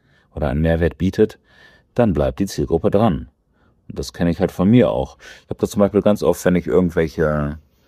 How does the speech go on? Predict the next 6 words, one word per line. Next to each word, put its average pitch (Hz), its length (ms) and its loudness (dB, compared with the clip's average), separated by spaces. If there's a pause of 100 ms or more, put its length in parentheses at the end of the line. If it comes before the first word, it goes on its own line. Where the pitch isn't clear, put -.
(580)
ähm, 65 1000 -10 (400)
welche 73 420 -6
Essentials 87 680 0
in - 260 -8
Sachen 80 240 -2
Fotografie 82 840 -4